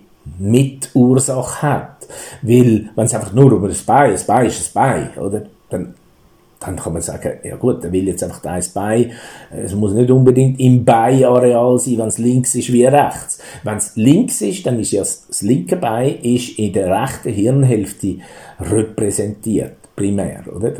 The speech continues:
Also geht ja über das Kreuz so wie die Wahrnehmung. Auch alles, was links passiert in der Welt, geht in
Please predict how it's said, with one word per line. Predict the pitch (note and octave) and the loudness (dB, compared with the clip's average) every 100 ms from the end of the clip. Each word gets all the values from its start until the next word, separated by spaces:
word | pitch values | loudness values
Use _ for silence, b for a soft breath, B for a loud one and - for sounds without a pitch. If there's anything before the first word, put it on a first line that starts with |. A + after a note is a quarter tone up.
| - | -8
Also | F#2 - | -8 -8
geht | F2 A2 | -6 -2
ja | A2 | 0
über | G#2+ | -2
das | G#2+ | -2
Kreuz | B2+ C3 D3+ D3 | 4 4 4 0
so | A#2+ A2+ A#2 | 0 2 4
wie | |
die | C3 B2+ | 2 0
Wahrnehmung. | F#2+ A#2 B2+ G#2+ F2 D#2 - | 2 2 2 0 -4 -8 -8
Auch | F2+ G#2+ A2+ | -4 0 2
alles, | C#3 | 2
was | B2 A#2 | 0 -2
links | A2+ C#3 F3+ F3 | 0 2 2 0
passiert | - C#3+ - C3+ - | -4 -4 0 -2 -2
in | C3 | -2
der | A2+ | 0
Welt, | A#2 A#2 | 0 -2
geht | A2 G2+ - B - | -4 -4 -6 B -12
in | G#2 | -12